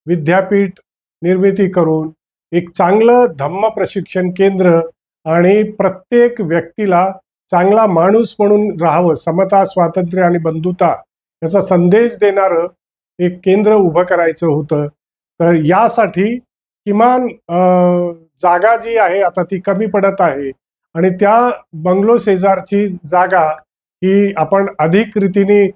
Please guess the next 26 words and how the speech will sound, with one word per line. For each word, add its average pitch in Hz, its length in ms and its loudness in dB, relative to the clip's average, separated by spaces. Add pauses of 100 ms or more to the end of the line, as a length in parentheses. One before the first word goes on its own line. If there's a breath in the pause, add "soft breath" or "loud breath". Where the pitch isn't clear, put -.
(320)
घेऊन 185 640 2
त्याचा - 520 -6
विस्तार 196 480 0
करून 180 420 0 (100)
तिथे 196 840 -2
मोठं 180 440 0
स्मारक 190 500 -2
उभं 165 200 0
करण्याचा 180 560 0
मानस 185 540 0 (380)
विश्वरत्न 202 920 2
डॉक्टर 180 260 -2
बाबासाहेब 175 540 0
आंबेडकर 180 480 -2
स्मारक 180 460 -4
समिती 175 400 -2
जी 160 160 -4
आहे 143 340 -4 (540)
त्यांनी 185 360 4
जे 196 220 2
अथक 196 340 0 (120)
प्रयत्नाती 220 720 0 (440)
हा 190 520 2
निवासस्थान 196 600 0
मिळवलेलं 180 580 0
आहे, 135 320 -6